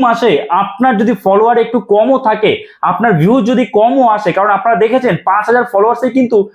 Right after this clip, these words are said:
কনটেন্ট মনিটাইজেশন পেয়ে গেছে, ছ হাজার ফলোয়ার্সে কনটেন্ট মনিটাইজেশন পেয়ে গেছে। তো যদি আপনার কমও থাকে, আপনার কোনো চিন্তা নেই, শুধু আপনি একটা জিনিস মাথায় রাখবেন, আপনি যে কনটেন্টগুলো শেয়ার করছেন সেটা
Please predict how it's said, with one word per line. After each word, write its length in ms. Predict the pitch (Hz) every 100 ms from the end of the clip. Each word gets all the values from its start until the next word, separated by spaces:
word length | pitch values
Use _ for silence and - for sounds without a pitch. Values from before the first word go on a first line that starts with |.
| _ -
কনটেন্ট 300 | 214 214 240
মনিটাইজেশন 340 | 240 247 240 240
পেয়ে 160 | 262 247
গেছে, 200 | 185 - 98 _ _
ছ 20 | 185 208
হাজার 180 | 226 247
ফলোয়ার্সে 320 | 208 240 240 247 233
কনটেন্ট 280 | 233 262 254
মনিটাইজেশন 360 | 254 254 254 247
পেয়ে 160 | 277 240
গেছে। 200 | 151 - - _ _
তো 40 | 277 208 165
যদি 260 | 220 240 294 - 185
আপনার 240 | - 254 247 214
কমও 320 | 208 247 269 254
থাকে, 260 | 202 196 208 - -
আপনার 220 | 160 214 202 202
কোনো 160 | 233 277 262
চিন্তা 220 | 233 226
নেই, 100 | 156 117 - _ -
শুধু 160 | 269 285
আপনি 160 | 262 269 269 202 208
একটা 240 | - 269 208
জিনিস 180 | 240 269 202
মাথায় 280 | 196 220 208
রাখবেন, 280 | 196 202 330 359 _ - 180
আপনি 240 | 208 247 262
যে 60 | 269 277
কনটেন্টগুলো 540 | 202 190 226 233 240 240 233
শেয়ার 200 | 175 214 226
করছেন 260 | 240 277 320 - _ -
সেটা 180 | 202